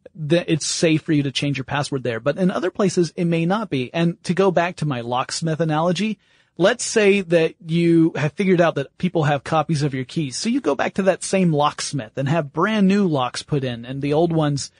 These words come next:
the ones you had, the, the, the replacement ones you have thrown away, new, new locks are put in. But the locksmith is still following that same protocol of keeping everything out in plain sight,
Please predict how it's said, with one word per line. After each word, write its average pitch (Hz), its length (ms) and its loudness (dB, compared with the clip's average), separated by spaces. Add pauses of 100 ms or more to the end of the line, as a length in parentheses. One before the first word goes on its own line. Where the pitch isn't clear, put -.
(120)
the 170 80 4
ones 185 220 4
you 170 100 4
had, 185 420 2
the, 156 220 0
the, 156 120 0
the 151 180 -4
replacement 175 480 0
ones 147 200 0
you 151 140 4
have 147 140 0
thrown 170 220 4
away, 131 360 0 (260)
new, 208 480 6
new 175 320 6
locks 127 400 0
are 143 80 0
put 131 160 -4
in. 123 220 -6 (360)
But 196 80 -2
the 208 60 0
locksmith 180 460 2
is 139 80 -6
still 165 260 2
following 151 500 2
that 135 180 -4
same 151 340 -2
protocol 143 420 0
of 127 80 -6
keeping 147 340 -4
everything 143 440 -2
out 143 160 -4
in 143 100 -4
plain 147 340 -4
sight, 175 380 -2